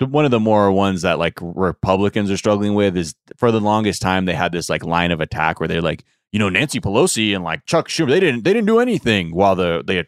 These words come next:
the Capitol was being attacked. How are they gonna blame President Trump? Like, they didn't even try to protect it. And in the,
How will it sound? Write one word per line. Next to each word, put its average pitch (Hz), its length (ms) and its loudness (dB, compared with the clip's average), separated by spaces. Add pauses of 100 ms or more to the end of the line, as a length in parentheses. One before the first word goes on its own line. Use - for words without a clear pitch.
(160)
the 95 80 -4
Capitol 101 420 0
was 90 140 -2
being 95 240 -2
attacked. 101 340 -2
How 151 160 2
are 160 80 2
they 160 140 2
gonna 143 180 0
blame 131 340 0
President 113 460 0
Trump? 135 260 0
Like, 92 180 -2
they 127 100 0
didn't 127 140 0
even 101 180 -2
try 143 240 0
to 113 80 0
protect 87 400 -4
it. 85 120 -2 (400)
And 117 240 0
in 123 260 0
the, 101 340 2